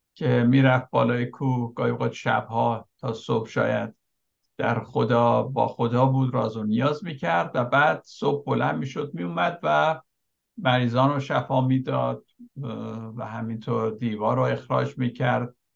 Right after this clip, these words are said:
بین مردم بود و خدمت می‌کرد. حالا گاهی اوقات سوال می‌شه که اول کدومه؟ آیا اول دعا هست، بعد خدمت، یا خدمت هست و بعد عبادت؟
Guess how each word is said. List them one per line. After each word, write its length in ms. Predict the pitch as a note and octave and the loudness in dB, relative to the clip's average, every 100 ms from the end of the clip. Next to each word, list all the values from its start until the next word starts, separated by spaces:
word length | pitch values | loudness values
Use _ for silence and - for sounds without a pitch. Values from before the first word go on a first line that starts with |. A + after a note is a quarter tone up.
| _ _ _ _ | _ _ _ _
بین 340 | G3 F#3+ F3 | -4 0 0
مردم 560 | E3 D3 C3 B2+ D#3 D#3 | 2 4 4 4 -2 -4
بود 220 | D3+ C#3+ | -4 -4
و 60 | B2 | -6
خدمت 540 | - A2+ - A#2 - | -4 -6 -4 -6 -6
می‌کرد. 440 | - - - A#2 - _ _ _ _ _ _ _ _ _ _ _ _ _ _ _ _ _ _ _ _ _ | -12 -12 -12 -12 -16 _ _ _ _ _ _ _ _ _ _ _ _ _ _ _ _ _ _ _ _ _
حالا 500 | E3+ F3 F3+ F3 - - | 0 4 4 4 -2 0
گاهی 180 | F#3+ G3+ | 2 2
اوقات 320 | G3 F#3+ F3+ | 2 0 0
سوال 580 | - - F3+ D#3+ E3+ D#3+ | -8 -8 0 2 2 0
می‌شه 380 | D3+ C3 D#3+ | -4 -2 -4
که 420 | C3+ D3 C#3+ C#3+ C#3+ | 0 4 6 6 2
اول 480 | C#3 C#3 C3+ D#3 D3+ | 0 0 4 4 4
کدومه؟ 600 | - C#3+ B2+ C#3+ A2 - - | -2 0 2 2 2 -2 -8
آیا 260 | A#2 B2+ | -6 -2
اول 580 | A#2 A#2+ A2 B2 C3+ B2+ A#2+ | 2 2 0 0 2 0 -2
دعا 400 | G#2 A2+ C3 C#3 | -6 -2 2 4
هست، 380 | C3 C3+ C3+ - | 4 2 0 -2
بعد 200 | C3+ C3+ | -2 -2
خدمت، 640 | - C#3 C3 C3+ C3 C3+ | -4 -6 -2 0 0 0
یا 100 | A#2+ | -4
خدمت 600 | A#2 - F#2+ - B2 C3 | -6 -6 -6 -2 -2 0
هست 320 | C3+ B2+ A#2+ A2+ | 0 0 -2 -6
و 80 | |
بعد 340 | F#2+ A#2+ C3 A#2+ | 0 4 4 2
عبادت؟ 640 | G2+ G#2+ G2+ G#2 G#2+ - | -2 -2 -2 -2 -4 -8